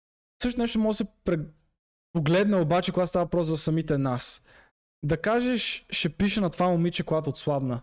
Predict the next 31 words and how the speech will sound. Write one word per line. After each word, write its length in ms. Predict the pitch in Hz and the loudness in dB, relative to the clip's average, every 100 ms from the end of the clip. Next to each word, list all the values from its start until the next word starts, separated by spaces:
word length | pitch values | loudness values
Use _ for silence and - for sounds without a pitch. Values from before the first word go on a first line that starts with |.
| - | -6
или 220 | 160 143 | -2 -2
„Ще 560 | 139 - 147 143 135 123 - _ _ _ _ _ _ _ - | -2 -2 0 2 0 -2 -10 _ _ _ _ _ _ _ -8
ходя 440 | - 196 190 190 175 | 0 2 4 2 2
да 320 | 151 165 147 | 0 -2 0
предложа 400 | 165 151 175 170 | 0 2 0 0
на 60 | 156 | 0
това 140 | 165 | 0
момиче 300 | 170 170 156 | 0 0 -2
с 100 | - | -2
мегаджета, 460 | 151 151 151 147 151 | 0 2 0 -2 -4
когато, 360 | 139 147 147 | -2 -2 -2
примерно, 520 | 139 151 151 147 143 | -4 -2 0 0 0
изкарам 380 | 143 - 143 139 | -2 -2 -2 -2
повече 320 | 135 135 - | -2 -4 -4
пари“, 320 | - 131 127 - - - | -6 -2 -2 -6 -10 -2
или 220 | 160 160 | 0 0
ще, 540 | 156 160 156 151 151 - - - | -2 -2 0 -2 -4 -12 -20 -6
а, 540 | 156 147 147 143 131 117 113 - | -2 0 0 0 -2 -4 -6 -6
нещо, 260 | 143 147 - | -4 -2 -4
за 100 | 143 | -2
което 240 | 156 147 | -2 0
аз 180 | 156 - | -2 0
много 260 | 156 143 147 | -2 -2 -4
напоследък 540 | 147 143 - 185 220 208 | -4 -4 -4 0 0 0
говоря, 460 | 156 147 156 175 160 - - _ _ - | 0 0 0 0 -4 -12 -20 _ _ -4
а, 640 | 147 139 131 120 110 92 - _ _ _ _ _ _ _ - | -2 0 0 -2 -2 -6 -10 _ _ _ _ _ _ _ -6
„Ще 280 | 196 - 175 | -6 0 2
имам 360 | 180 208 196 | 4 2 2
деца, 580 | 156 156 - 175 175 170 - - | 0 -2 0 2 2 -2 -8 -10
когато, 400 | - 156 165 147 | -2 0 0 -2
примерно, 640 | 160 170 170 160 160 151 | -2 0 0 0 0 -2